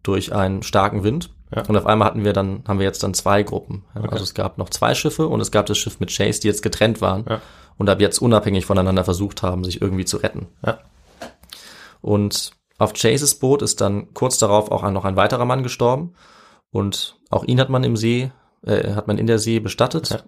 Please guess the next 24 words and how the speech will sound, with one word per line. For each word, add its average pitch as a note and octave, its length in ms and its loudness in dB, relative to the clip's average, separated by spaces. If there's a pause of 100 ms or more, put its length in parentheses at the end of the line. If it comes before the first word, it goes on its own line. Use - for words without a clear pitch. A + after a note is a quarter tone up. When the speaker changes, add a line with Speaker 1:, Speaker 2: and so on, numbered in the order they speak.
Speaker 1:
Und - 160 -4
als G#2 140 2
dann G#2 140 2
aber G2 140 4
gleich G#2+ 340 0
darauf G#2+ 320 2
noch G2+ 100 0
ein F#2 100 -2
weiterer C#3 300 2
Mann C#3 140 0
gestorben A#2+ 400 0
ist - 220 -4
und G#2 160 -6
es - 240 -10
eigentlich G#2+ 380 -4
zu - 140 -6
dem G2 120 -2
Zeitpunkt - 380 -2
auch - 100 -8
kein - 160 -2
Essen - 220 0
mehr G2 120 0
gab, G#2 400 0
Speaker 2:
Hm. G2+ 100 -8